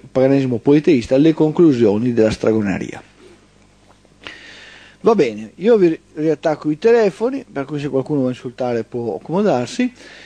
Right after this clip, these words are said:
Vi ricordo che io sono Claudio Simeoni, il mio indirizzo è Piazzale Parmesan otto Marghera e l'indirizzo dell'Istituto Mediterraneo Studi Politeisti è casella postale cinquantatré Marostica, Vicenza. Bene, detto questo,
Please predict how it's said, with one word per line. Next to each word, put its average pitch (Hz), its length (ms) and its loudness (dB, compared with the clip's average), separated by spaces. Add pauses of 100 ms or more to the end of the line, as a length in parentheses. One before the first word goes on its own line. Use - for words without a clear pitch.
(720)
Vi 185 100 2
ricordo 202 360 2
che 175 120 0
io 180 80 4
sono 175 260 0
Claudio 139 400 0
Simeoni, 170 460 2
il 160 60 -2
mio 147 80 0
indirizzo 143 360 0
è 127 60 0
Piazzale 131 540 0
Parmesan 131 580 0
otto 131 320 -2
Marghera 139 560 0 (220)
e 143 100 2
l'indirizzo 165 460 2
dell'Istituto 156 560 0
Mediterraneo 135 420 0
Studi 139 240 0
Politeisti 156 800 2
è 143 120 -6
casella 147 340 0
postale 127 400 -4
cinquantatré 160 760 -4
Marostica, 123 720 -4
Vicenza. 104 680 -16 (2000)
Bene, 151 400 2 (160)
detto 214 460 0
questo, 160 640 -4